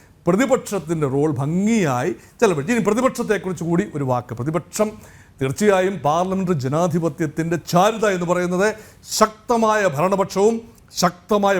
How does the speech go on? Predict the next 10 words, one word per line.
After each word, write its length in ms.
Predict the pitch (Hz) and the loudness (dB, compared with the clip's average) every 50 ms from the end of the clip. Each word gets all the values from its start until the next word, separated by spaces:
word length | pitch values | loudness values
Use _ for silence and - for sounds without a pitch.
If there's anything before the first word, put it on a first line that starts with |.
| 160 | 2
പ്രതിപക്ഷവുമാണ്. 640 | 180 196 214 214 208 - - 104 175 160 127 117 113 - - - - - - - - 214 | 2 2 2 0 0 0 0 0 0 0 -2 -4 -6 -12 -16 -20 -20 -20 -10 -2 2 4
ഇവിടെ 160 | 269 277 269 - - - - | 4 4 2 0 -2 -2 0
പ്രതിപക്ഷം 580 | 208 233 277 311 302 320 311 - - 214 202 220 220 - - - - - 151 | 0 2 2 2 0 0 -2 -2 -4 -4 -4 -4 -6 -12 -18 -12 -4 0 2
ദുർബലമാണ്. 540 | 185 233 247 294 330 294 262 208 190 160 170 175 | 2 2 2 2 2 2 2 2 0 -2 -2 -2
ഒരുപക്ഷെ 320 | 185 175 185 - - 185 170 156 147 143 151 175 | -2 -2 -4 -4 -2 -2 -2 0 -2 -2 0 2
നമ്പറിൻ്റെ 460 | 196 220 240 254 247 247 226 208 185 160 | 0 0 2 0 0 0 0 -2 -4 -4
കാര്യം 180 | 170 160 165 175 | -4 -4 -2 -2
നാൽപത് 300 | 180 196 190 - 196 196 175 | -2 -2 -2 -2 -2 0 2
പേരിൽ 200 | 180 180 185 185 156 | 0 0 0 0 0
താഴെ, 220 | 180 175 180 175 | 0 0 0 0